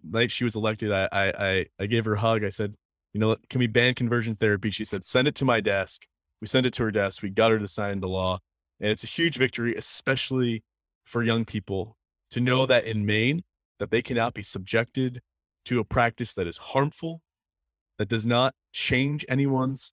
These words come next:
identity or sexual orientation, but only leads them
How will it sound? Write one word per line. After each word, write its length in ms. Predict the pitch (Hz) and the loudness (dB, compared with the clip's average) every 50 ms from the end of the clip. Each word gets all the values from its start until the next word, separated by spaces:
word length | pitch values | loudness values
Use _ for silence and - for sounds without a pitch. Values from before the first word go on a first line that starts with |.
| _ _ - | _ _ -4
identity 540 | 98 98 101 110 117 131 131 127 127 127 117 | -4 -2 0 2 2 2 2 4 2 2 2
or 140 | - 92 | -2 -4
sexual 340 | - - 113 110 - - 120 | -6 -6 -8 -6 -4 -4 -2
orientation, 720 | 113 110 107 101 98 95 - 117 123 - - 160 175 180 _ _ _ _ _ _ _ _ _ _ _ - | -2 0 -2 -2 -4 -4 -4 -4 -4 -4 -6 -10 -12 -14 _ _ _ _ _ _ _ _ _ _ _ -2
but 160 | - 104 - | -2 -2 0
only 340 | - 131 143 151 156 151 143 | 2 2 2 2 2 2 2
leads 280 | 127 123 123 120 117 - | 2 2 2 0 0 0
them 300 | 110 113 110 107 107 | 0 0 2 0 -2